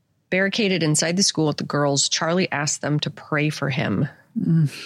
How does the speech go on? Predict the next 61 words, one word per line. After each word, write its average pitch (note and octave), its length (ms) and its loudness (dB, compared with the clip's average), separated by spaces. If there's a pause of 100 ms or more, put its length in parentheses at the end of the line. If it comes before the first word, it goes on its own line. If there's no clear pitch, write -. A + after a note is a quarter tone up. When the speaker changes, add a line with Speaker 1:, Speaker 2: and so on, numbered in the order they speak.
(760)
Speaker 1:
He - 120 -8
told F3 300 -2
the G3+ 60 0
girls D#3+ 380 2
that C#3+ 100 0
he C3+ 60 2
was C3 120 0
angry D3+ 360 0
with E3+ 240 -2
God C3+ 300 0
and C#3+ 140 0
seeking D3 380 0
revenge. D3+ 720 0 (1120)
During D#3+ 240 2
this D3 140 2
time, E3 360 2
he E3+ 160 2
also E3 340 0
used D3+ 260 0
a - 40 -2
cell D#3 260 0
phone D#3 240 -2
to D3+ 60 -4
call C#3 240 -4
his C#3+ 240 -2
wife. F#3+ 480 -2 (840)
She - 140 2
had F#3 80 0
just A#3 160 2
gotten G#3 200 0
home F#3+ 160 2
from E3+ 180 0
her D3+ 120 0
church F#3 400 -2
meeting, E3 320 2
and D3+ 100 2
Charlie F3+ 320 0
confessed F#3+ 500 0
to E3+ 80 0
her D#3 200 0
that D3 180 -2
when D3 120 0
he D#3 100 2
was D3 160 2
twelve F3 340 0
years A3 220 2
old, D3 320 0
he D#3 200 -2
had D#3 140 0
molested D3 600 0
two F#3+ 260 2
female D3+ 460 0
family F#3 340 0
members D3 460 0
who D#3 100 -2
were C#3+ 140 0
three D#3 300 -2
and D#3 140 0
five B2 280 -2
years A2 220 -2
old. C3 360 -2